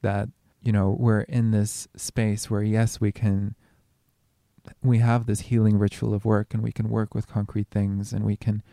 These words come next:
work in the monotony of our parents' greenhouse, whatever that looks like.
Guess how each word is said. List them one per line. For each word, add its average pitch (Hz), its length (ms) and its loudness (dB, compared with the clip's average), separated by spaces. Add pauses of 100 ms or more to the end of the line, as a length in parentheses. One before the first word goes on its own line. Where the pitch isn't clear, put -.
(240)
work 117 280 2
in 113 80 -2
the 107 60 0
monotony 101 600 -2
of - 240 -8 (640)
our 107 140 -4
parents' 101 580 -6 (280)
greenhouse, 101 600 -2
whatever 104 300 0
that 98 200 -2 (200)
looks - 300 -4
like. 98 420 -8